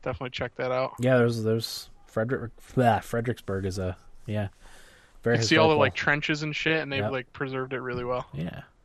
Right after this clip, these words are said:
Speaker 2: It's cool
Speaker 1: But
Speaker 2: stuff.
Speaker 1: back to baseball history.
Speaker 2: <laughs> Yeah, it was, it was just neat. Um, one of the things I watched over and over again was, uh, when George Brett came flying out of the dugout,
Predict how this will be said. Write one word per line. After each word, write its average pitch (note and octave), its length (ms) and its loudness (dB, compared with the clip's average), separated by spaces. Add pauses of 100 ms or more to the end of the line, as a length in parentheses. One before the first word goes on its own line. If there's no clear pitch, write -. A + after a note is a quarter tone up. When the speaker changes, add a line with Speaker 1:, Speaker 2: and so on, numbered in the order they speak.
(500)
Speaker 2:
It's - 140 -20
cool A#2 140 2
Speaker 1:
But G2+ 60 -2
Speaker 2:
stuff. G#2 240 2
Speaker 1:
back G#3 180 4
to E3+ 80 0
baseball D3+ 500 2
history. B2+ 500 -10
Speaker 2:
<laughs> A#2 140 0 (320)
Yeah, G3 180 12
it C#3+ 40 10
was, D#3 180 6
it D3+ 100 2
was D#3+ 140 4
just F#3+ 160 -2
neat. A#2 300 -2 (120)
Um, G#2 480 -2 (560)
one C#3+ 200 6
of D3+ 60 2
the C#3+ 80 0
things C3+ 260 2
I A#2+ 80 10
watched A#2 340 6
over A#2+ 260 2
and A2+ 80 2
over A2 220 4
again G#2 320 -2
was, G2 340 -4
uh, F#2 440 -6 (200)
when A#2 220 -4
George A2+ 360 2
Brett A2+ 340 2
came G#2 280 -6
flying A2 360 -2
out G#2+ 120 2
of G#2 60 0
the G2+ 80 -2
dugout, G#2+ 560 0